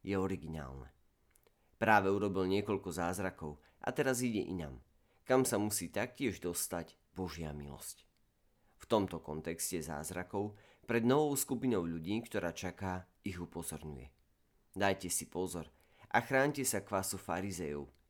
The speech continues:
i kvasu Herodesa, pretože oni, farizeji a Herodesovci, nechcú, aby sa o Božej milosti vedelo. A radšej trávia zvyšok všetkého svojho času po celom svete tým,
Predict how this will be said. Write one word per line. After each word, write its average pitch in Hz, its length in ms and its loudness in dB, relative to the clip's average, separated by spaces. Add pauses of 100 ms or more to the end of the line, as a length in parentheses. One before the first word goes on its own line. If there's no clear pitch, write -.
(120)
i 110 80 -4
kvasu 98 400 0
Herodesa, 78 640 -8 (640)
pretože 90 480 -6
oni, 90 240 -4 (560)
farizeji 90 560 -2 (480)
a 98 80 2
Herodesovci, 95 880 -2 (320)
nechcú, 131 400 2
aby 98 160 2
sa 87 320 0
o - 20 -4
Božej 113 300 -2
milosti 95 560 -2
vedelo. 76 400 -8 (640)
A 104 80 4
radšej 98 400 -2
trávia 85 400 -4
zvyšok 110 560 -6 (400)
všetkého 113 640 -2
svojho 85 400 -6
času 82 480 -8 (480)
po 131 160 0
celom 92 400 -2
svete 82 480 -6
tým, 85 400 -6